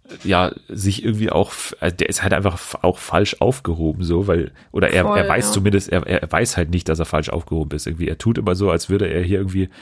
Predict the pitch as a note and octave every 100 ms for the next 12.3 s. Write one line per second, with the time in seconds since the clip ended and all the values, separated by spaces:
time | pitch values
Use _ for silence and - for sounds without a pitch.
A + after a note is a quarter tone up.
0 | - - - F2 E2+ - D#2 G#2 - G#2
1 | G#2 G#2 G#2+ A#2 G2 G#2 A2+ A#2 F2+ F2+
2 | F#2 - - - F2+ E2+ B2 D#2+ F#2 G2
3 | - F#2 F#2 G2 B1+ - - - - -
4 | - - - - - - F#2 F2+ - F#2+
5 | - G#2 G#2+ F#2 D#2+ E2+ G2 - - -
6 | - - E2+ - - G2 - - E2+ E2
7 | D#2+ F#2+ G2 F2+ E2 E2+ - - E2+ A#2+
8 | - E2 D2+ D3+ - - - - A#3 A#3+
9 | C4+ - - - E4+ - - - _ _
10 | _ _ - _ - - - - A#3 A#3
11 | A3+ A3+ B3 C#4+ B3 F#3+ F#3 F3+ G3+ B3+
12 | C4+ C4+